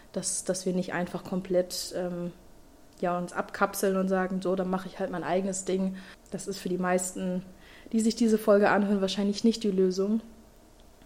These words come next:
Und ja, ein paar Fragen, die du dir selber stellen kannst,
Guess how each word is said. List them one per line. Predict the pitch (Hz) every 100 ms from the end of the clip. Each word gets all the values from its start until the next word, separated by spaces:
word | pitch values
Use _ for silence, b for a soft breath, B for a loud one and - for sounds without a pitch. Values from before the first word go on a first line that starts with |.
| - 202
Und | 196 190 190 190 190 B B B B -
ja, | 220
ein | 190
paar | 190
Fragen, | 190 208 220 233
die | 208
du | 196
dir | 190 - 208 190
selber | 180 196 214
stellen | - 233 233
kannst, | 233 247 254 269 -